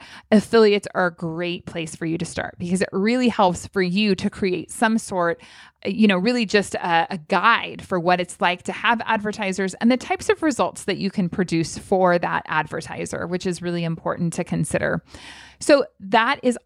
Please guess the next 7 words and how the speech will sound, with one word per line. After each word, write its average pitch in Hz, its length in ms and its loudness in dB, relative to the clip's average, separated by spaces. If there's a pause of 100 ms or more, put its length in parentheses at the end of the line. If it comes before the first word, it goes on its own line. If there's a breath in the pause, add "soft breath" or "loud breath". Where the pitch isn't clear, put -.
another 202 520 6
way 180 300 0
of 175 180 -4
doing 175 200 -2
podcast 170 560 -6
advertising. 170 720 -6
So 233 240 4